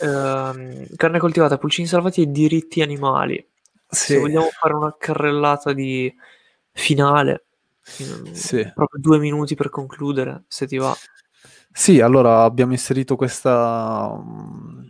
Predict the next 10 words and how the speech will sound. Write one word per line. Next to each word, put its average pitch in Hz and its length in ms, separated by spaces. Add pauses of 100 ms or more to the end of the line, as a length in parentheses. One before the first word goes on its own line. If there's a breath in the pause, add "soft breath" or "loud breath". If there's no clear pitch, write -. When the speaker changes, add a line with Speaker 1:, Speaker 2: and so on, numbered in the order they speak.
(200)
Speaker 2:
diciamo, 120 280
questa 110 200
dicitura 120 440
diritti 117 280
animali 127 360
perché 113 360
ieri 104 680
è 101 60
stata 101 340
la, 101 520